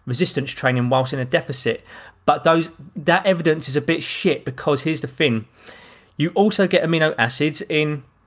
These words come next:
protein. That is essentially what protein is. In these studies where it's shown a benefit by taking B C A As,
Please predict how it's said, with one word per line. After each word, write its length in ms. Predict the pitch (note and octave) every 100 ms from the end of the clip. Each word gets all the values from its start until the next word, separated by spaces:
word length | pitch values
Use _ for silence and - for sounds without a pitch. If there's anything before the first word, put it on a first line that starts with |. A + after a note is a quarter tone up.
| _
protein. 540 | - B3 - B2 A2 A2
That 100 | D#3
is 60 | D3
essentially 360 | C#3 F3 D#3 D3+
what 80 | D3
protein 420 | C#3+ C#3 C#3+ E3+
is. 300 | B2 - - _ - - _ -
In 160 | G3+ A3
these 180 | G#3 -
studies 560 | - F#3 A#2 B2 D#3+
where 240 | E3 C3+ C3
it's 80 | C3
shown 220 | D3+ B2+
a 40 |
benefit 840 | A2 - D#3+ C#3 - G2 C#3+ - -
by 120 | A#2
taking 400 | - B2+ B2+ A#2+
B 180 | B2+ B2
C 160 | -
A 160 | A2 A2
As, 420 | G#2+ C3 C#3+ B2+